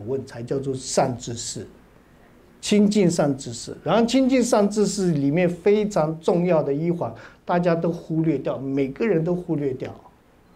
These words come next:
所以不生气，最主要要做的是什么？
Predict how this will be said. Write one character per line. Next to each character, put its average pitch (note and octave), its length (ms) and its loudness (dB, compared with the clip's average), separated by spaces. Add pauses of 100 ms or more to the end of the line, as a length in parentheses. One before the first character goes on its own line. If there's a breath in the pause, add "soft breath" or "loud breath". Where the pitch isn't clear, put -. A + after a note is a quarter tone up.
(1600 soft breath)
所 - 220 2
以 - 20 4
不 G#3 200 4
生 G3+ 340 4
气， F3 320 2
最 G#3+ 220 4
主 B2+ 340 -2
要 D#3 180 6
要 D#3+ 220 4
做 C#3+ 340 0
的 B2 140 -6
是 C#3 180 -8
什 A#2 220 -8
么？ G2+ 60 -12